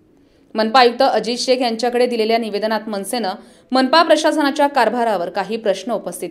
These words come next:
केलेत. आठ दिवसात मनसेनं विचारलेल्या प्रश्नांची लेखी उत्तरं न मिळाल्यास धुळे महापालिकेला टाळं ठोकण्यात येईल, असा इशारा मनसे धुळे जिल्हाध्यक्ष advocate दुष्यंत राजे, राजेंद्र देशमुख यांनी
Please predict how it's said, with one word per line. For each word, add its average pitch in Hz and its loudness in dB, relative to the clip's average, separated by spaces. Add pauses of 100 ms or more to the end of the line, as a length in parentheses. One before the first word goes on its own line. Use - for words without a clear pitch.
केलेत. 151 -10 (800)
आठ 240 4
दिवसात 269 0
मनसेनं 262 0
विचारलेल्या 269 2
प्रश्नांची 240 -4
लेखी 220 0
उत्तरं 254 0
न 277 2
मिळाल्यास 190 0 (320)
धुळे 269 6
महापालिकेला 262 4 (160)
टाळं 226 6
ठोकण्यात 277 2
येईल, 226 2
असा - -4
इशारा 208 0 (400)
मनसे 269 4
धुळे 320 6
जिल्हाध्यक्ष 277 4
advocate 226 0 (260)
दुष्यंत 339 2
राजे, 233 4
राजेंद्र 220 2
देशमुख 214 0
यांनी 214 -2